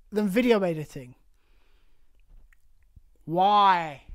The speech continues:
Come on, why? Why, Adobe? Come on, really?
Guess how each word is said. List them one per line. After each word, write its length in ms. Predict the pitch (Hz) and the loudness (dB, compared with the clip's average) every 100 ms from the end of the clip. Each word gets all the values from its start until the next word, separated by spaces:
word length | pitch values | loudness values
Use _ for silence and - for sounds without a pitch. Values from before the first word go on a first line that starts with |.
| - - - - _ - - - - | -20 -20 -20 -20 _ -20 -20 -20 -8
Come 180 | 220 | 2
on, 340 | 254 233 240 226 | 8 8 8 2
why? 440 | 233 240 214 165 | 4 6 6 2
Why, 340 | 165 220 254 254 | 0 4 6 6
Adobe? 680 | 220 202 196 196 202 190 - | 4 2 2 4 0 0 -8
Come 260 | - 233 214 | -2 0 2
on, 280 | 170 139 | 0 -2
really? 500 | 151 262 294 311 294 | -6 -2 -2 -2 -4